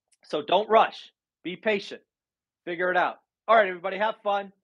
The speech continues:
It's Friday. We should be talking to Steven. Uh,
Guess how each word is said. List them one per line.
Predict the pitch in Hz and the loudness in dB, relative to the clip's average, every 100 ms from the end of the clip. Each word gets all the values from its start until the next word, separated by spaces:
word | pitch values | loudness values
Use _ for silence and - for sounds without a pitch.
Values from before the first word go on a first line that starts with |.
| _ _ _ - | _ _ _ -20
It's | 160 | -18
Friday. | - 196 190 147 | -4 -2 -2 -6
We | |
should | 143 190 | -14 -14
be | 180 | -10
talking | 190 180 175 151 170 | -6 -6 -6 -16 -10
to | 151 143 135 _ _ _ _ | -8 -10 -12 _ _ _ _
Steven. | - 185 175 180 175 170 _ _ _ _ _ _ | -12 -10 -6 -6 -6 -12 _ _ _ _ _ _
Uh, | 127 120 110 107 101 | -10 -8 -8 -10 -14